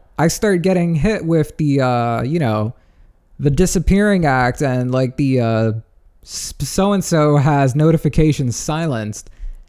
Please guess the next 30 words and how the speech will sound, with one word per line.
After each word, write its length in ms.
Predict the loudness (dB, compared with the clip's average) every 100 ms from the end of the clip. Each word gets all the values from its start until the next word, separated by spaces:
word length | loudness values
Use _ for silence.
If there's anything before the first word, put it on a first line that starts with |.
| _ _
Sometimes 480 | -2 -2 0 0 2
I 60 |
wanted 300 | 0 0 0
to 40 | -2
be 220 | 0 0
like, 680 | 0 -2 -2 -4 -6 -14 -18 -6
"Notify 600 | 0 2 2 0 0 0
anyway," 500 | -2 -2 0 0 -2
but, 240 | 0 0
you 100 | 0
know, 160 | -2 -2
I'm 80 | -2
just 180 | -4 -2
like, 140 | -2
I'm 120 | -2
not 180 | -2 0
like 200 | 0 -2
that. 220 | -2 -2
I'm 140 | -2 -2
just 220 | -2 -2
like, 320 | -2 0 0
"Whatever." 500 | 0 0 0 0 -2 -4 -20 _ _ _ -20 _ -2
And, 400 | 2 2 2 2
um, 220 | 2 2
I 80 | 2
didn't 140 | 2
think 140 | 0
anything 300 | 0 -2 -2
of 160 | -2 -2
it. 240 | -2 -4